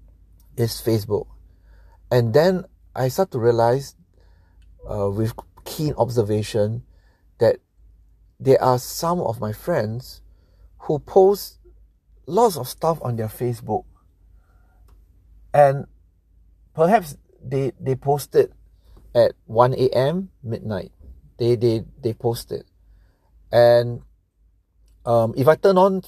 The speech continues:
if, if I turn off my alarm or notification from Facebook, I wouldn't know. But when I wake up and I see tons and tons of stuff,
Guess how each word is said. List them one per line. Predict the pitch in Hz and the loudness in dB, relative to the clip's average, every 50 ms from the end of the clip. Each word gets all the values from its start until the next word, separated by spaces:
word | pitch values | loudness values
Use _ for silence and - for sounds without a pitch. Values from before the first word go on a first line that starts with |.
| - _ | -14 _
if, | - 135 131 127 - | -8 -8 -8 -6 -8
if | 131 127 | -4 -2
I | 123 | -2
turn | 120 - 170 160 170 | -2 -2 -4 -4 -2
off | 170 147 - | -4 -4 -4
my | 117 107 104 104 101 104 95 - | -4 -4 -2 -2 -2 -4 -4 -6
alarm | 107 107 120 131 151 131 110 123 170 214 - _ _ _ _ _ - - - _ _ _ _ _ _ _ _ _ _ _ _ _ _ _ _ - - | -4 -2 0 2 2 2 0 -2 -4 -8 -10 _ _ _ _ _ -20 -20 -20 _ _ _ _ _ _ _ _ _ _ _ _ _ _ _ _ -6 2
or | - 120 123 | 4 4 4
notification | 127 131 135 - 151 127 - 127 - 127 120 - 143 135 135 | 4 2 0 0 -2 -6 -6 -2 -2 -2 0 0 -2 -2 -2
from | 127 - 110 104 | -4 -6 -6 -6
Facebook, | 101 - 127 123 110 107 110 104 - 113 | -2 -2 -2 -2 0 0 -2 -2 0 -2
I | |
wouldn't | 110 110 120 127 131 127 | 0 0 2 2 0 0
know. | 117 101 92 101 110 - - _ _ _ _ _ _ - - _ _ | 0 -2 -2 -4 -8 -12 -20 _ _ _ _ _ _ -20 -20 _ _
But | 123 117 | 2 4
when | 117 123 120 | 4 4 4
I | 120 113 | 4 2
wake | 110 143 - 101 - | 4 2 2 2 0
up | 120 120 135 - _ _ _ _ _ _ _ _ - | 0 -2 -2 -4 _ _ _ _ _ _ _ _ -8
and | 123 131 | -6 -6
I | 131 | -4
see | 131 - - - 180 175 - _ | -6 -8 -8 -6 -6 -8 -8 _
tons | - - 208 220 233 247 226 - - | -8 -2 -2 -2 -2 -2 -4 -2 -2
and | 127 117 120 - | -2 -2 -4 -6
tons | 143 170 180 175 165 - | -4 -4 -2 -2 -2 0
of | 139 110 104 - | 0 0 -2 -2
stuff, | - - - - - - 139 139 143 135 - | -8 -10 -12 -8 0 2 2 2 2 0 -6